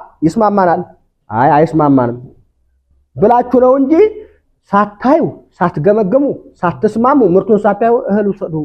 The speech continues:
የሚባል ነገር የለም፣ የእርዳታ ስላልሆነ ማለት ነው። ስለዚህ በዚህ ስጋት አይግባችሁ። በቆሎም መጣ፣ ማሽላም መጣ፣ በስሪንቃ በኩል ለሚመጣ ነገር ሳያዩት፣ አርሶ አደሮች ሳይገመግሙት "እንካችሁ ውሰዱ" አንልም።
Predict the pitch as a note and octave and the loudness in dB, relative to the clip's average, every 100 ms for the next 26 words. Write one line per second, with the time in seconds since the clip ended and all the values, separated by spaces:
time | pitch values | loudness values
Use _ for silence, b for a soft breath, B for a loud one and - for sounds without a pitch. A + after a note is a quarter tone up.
0 | C3 C#3+ D3 E3+ F3 F#3+ D#3+ F#2+ G2+ C#3+ | -8 -8 -4 0 2 2 0 -2 -4 -2
1 | D3 C#3 C#3 B2 A2 G#2 D3 G#2 F#2+ G2 | 0 -2 -2 -6 -6 -6 -8 -12 -16 -20
2 | _ _ _ _ - F#3 G#3+ F3+ F#3+ F#3 | _ _ _ _ -2 0 0 0 -2 -2
3 | G3+ F3+ E3+ C3+ A#2+ G#2+ G2+ _ - C3 | -2 0 2 0 0 -6 -8 _ -8 -6
4 | - D#3 A3 C4+ B3 - - D#3 D3 D3+ | -2 0 2 0 -2 -6 -8 -6 -4 0
5 | F#3+ G#3+ F#3+ C#3+ C3 E3 F#3 F#3+ G#3+ B3+ | 0 0 -2 -2 0 0 2 0 0 0
6 | C4 - G#3+ G#3+ A3 A3+ A3+ A3 B3 C4 | 0 0 0 0 0 0 0 0 0 0
7 | - G#3+ A#3+ A#3 A3+ G4 - b b b | 0 4 6 6 4 2 -4 b b b
8 | b E3+ E3+ F3+ A#3 A3 C#4+ D4+ - A3+ | b -2 -2 0 0 4 2 2 2 2
9 | A#3 B3 B3+ G3+ B3 - - _ _ - | 2 2 0 2 2 0 -6 _ _ -2
10 | E3 G3+ G3+ F3 F3+ D3+ F3 C3+ | 0 0 0 -2 0 2 2 0